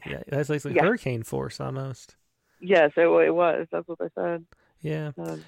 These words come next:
Speaker 1: Well, let's hear this poem, The Dust Cube, a perfect
Speaker 2: all right.
Speaker 1: title for today.
Speaker 2: Yes. <laughs> Winds picks up,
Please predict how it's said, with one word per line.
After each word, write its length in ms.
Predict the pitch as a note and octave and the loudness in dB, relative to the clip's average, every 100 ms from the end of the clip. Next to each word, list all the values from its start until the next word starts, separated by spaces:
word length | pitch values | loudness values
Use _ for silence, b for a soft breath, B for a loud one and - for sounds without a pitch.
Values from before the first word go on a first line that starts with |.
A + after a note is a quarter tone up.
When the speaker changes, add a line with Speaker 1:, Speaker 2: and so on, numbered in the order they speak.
| B | B
Speaker 1:
Well, 100 | F#3+ | 0
let's 140 | G#3 | 0
hear 80 | - | 0
this 100 | F#3+ | -2
poem, 220 | - C3+ | 0 -2
The 60 | A#2+ | -2
Dust 420 | A#2+ C#3+ D#3+ - | -2 0 0 -6
Cube, 340 | - B2 A2 - | -4 -4 -4 -8
a 80 | C3 | -12
perfect 360 | - - G#3 | -4 -2 -2
Speaker 2:
all 40 | B3+ | -2
right. 60 | F#3+ B2 | -2 -2
Speaker 1:
title 120 | B2 | -4
for 180 | - C3+ | -8 -8
today. 420 | - B2+ C#3 E3 _ _ _ _ _ _ _ _ - | -4 -4 -6 -12 _ _ _ _ _ _ _ _ 2
Speaker 2:
Yes. 240 | A3 F3 - | 6 6 6
<laughs> 1500 | D4+ - D4 C4 _ _ _ _ _ - C4+ - - _ - | 2 6 4 4 _ _ _ _ _ -18 -16 -16 -20 _ 0
Winds 460 | A3+ A#3+ C4 C4 - - | 4 6 6 2 -4 -4
picks 220 | C#4 - - | -4 -4 -2
up, 200 | F#3+ F3+ | 2 2